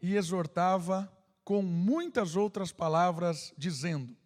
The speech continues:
Olha o que os discípulos estavam ensinando, embasados nas parábolas que eles aprenderam de Cristo. "Salvai-vos desta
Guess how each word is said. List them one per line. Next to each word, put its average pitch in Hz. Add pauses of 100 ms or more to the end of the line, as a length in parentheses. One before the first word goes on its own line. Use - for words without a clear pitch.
(260)
Olha 196
o -
que 247
os 208
discípulos 202
estavam 185
ensinando, 190
embasados 185
nas 190
parábolas 185
que -
eles 180
aprenderam 170
de 170
Cristo. - (1040)
"Salvai-vos 190
desta 185